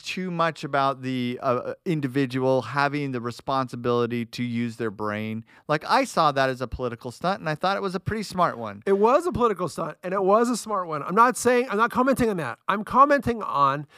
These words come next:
Speaker 2: the headline that came out, and co-, and liberals are going crazy.
Speaker 1: Yeah, but did you
Speaker 2: That
Speaker 1: but
Speaker 2: happened before they went crazy.
Speaker 1: Okay, but, but,
Speaker 2: And
Speaker 1: but
Speaker 2: why
Speaker 1: hold
Speaker 2: would,
Speaker 1: on.
Speaker 2: why would you write that?
Speaker 1: Didn't you already think that if you're on the,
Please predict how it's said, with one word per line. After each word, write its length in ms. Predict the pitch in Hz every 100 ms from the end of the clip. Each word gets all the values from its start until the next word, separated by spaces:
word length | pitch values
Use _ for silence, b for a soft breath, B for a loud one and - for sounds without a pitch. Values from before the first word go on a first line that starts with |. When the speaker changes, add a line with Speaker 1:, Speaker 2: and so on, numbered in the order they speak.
| B B B
Speaker 2:
the 80 | 185
headline 520 | - 220 269 262 269
that 80 | 262
came 160 | 226
out, 240 | 226 170 135 -
and 480 | 202 202 196 196 151
co-, 240 | - 208 190
and 220 | 190 185 175
liberals 400 | 208 233 269 226
are 80 | 226
going 480 | 143 208 208 208 190
crazy. 460 | - 185 143 160
Speaker 1:
Yeah, 140 | 196 202
but 160 | 196
did 160 | 180 196
you 120 | 254
Speaker 2:
That 200 | 269 247
Speaker 1:
but 80 | -
Speaker 2:
happened 340 | 254 302 320
before 380 | 247 220 311 302
they 100 | 285
went 160 | 277 285
crazy. 280 | 285 302 233
Speaker 1:
Okay, 180 | 233
but, 220 | 208 196 -
but, 280 | 180 185 214
Speaker 2:
And 80 | 220
Speaker 1:
but 100 | 220
Speaker 2:
why 100 | 247
Speaker 1:
hold 100 | 285
Speaker 2:
would, 60 | 254
Speaker 1:
on. 80 | 202
Speaker 2:
why 160 | 233
would 160 | 262 277
you 80 | 294 233
write 260 | 294 415
that? 280 | 415 185 131
Speaker 1:
Didn't 400 | 208 226 294 220
you 160 | 233 240
already 400 | 180 190 196 185
think 440 | - 151 180 185
that 220 | 175 156 -
if 240 | 156 -
you're 240 | 185 202 -
on 200 | 165
the, 60 | 175